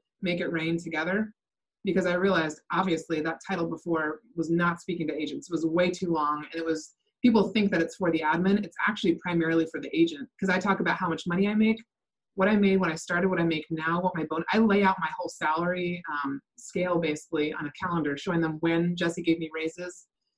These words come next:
And, uh, I talk about job descriptions, hiring tips, where to go look for people, and then communication and some of the hard conversations that Jesse and I have had.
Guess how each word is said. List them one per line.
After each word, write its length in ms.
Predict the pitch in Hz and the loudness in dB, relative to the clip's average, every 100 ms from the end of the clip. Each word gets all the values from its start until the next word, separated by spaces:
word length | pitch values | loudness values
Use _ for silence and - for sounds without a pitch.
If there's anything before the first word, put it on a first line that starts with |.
| _ - | _ -4
And, 340 | 170 160 151 - | 0 0 -2 -4
uh, 200 | 156 151 | -4 -4
I 40 | 175 | -2
talk 140 | 180 | -4
about 180 | 165 147 | -4 0
job 200 | 190 196 | 2 2
descriptions, 640 | 196 220 208 190 180 180 180 - | 0 -2 -2 -4 -4 -6 -8 -2
hiring 420 | 202 196 190 190 | 2 2 2 0
tips, 540 | 190 180 175 - - _ _ | 0 -8 -10 -16 -20 _ _
where 220 | 160 180 | 2 4
to 80 | 202 | 4
go 200 | 185 175 | 4 2
look 160 | 175 175 - | 2 -4 -6
for 140 | 196 | -6
people, 540 | 202 202 180 170 170 175 | -2 -4 -2 0 2 0
and 80 | 175 | 0
then 120 | 170 | -2
communication 840 | - 190 170 170 165 170 185 196 202 | 0 -2 -2 -2 -2 0 2 2 2
and 100 | 170 | -2
some 100 | 185 | -2
of 40 | 165 | -2
the 60 | |
hard 240 | - 180 175 | -2 -2 -2
conversations 520 | 170 160 160 160 165 | -2 0 -2 -2 -4
that 140 | - | -6
Jesse 240 | - 151 180 | -8 -8 -2
and 80 | 185 | -2
I 40 | |
have 120 | 185 | 0
had. 260 | 196 202 | 0 0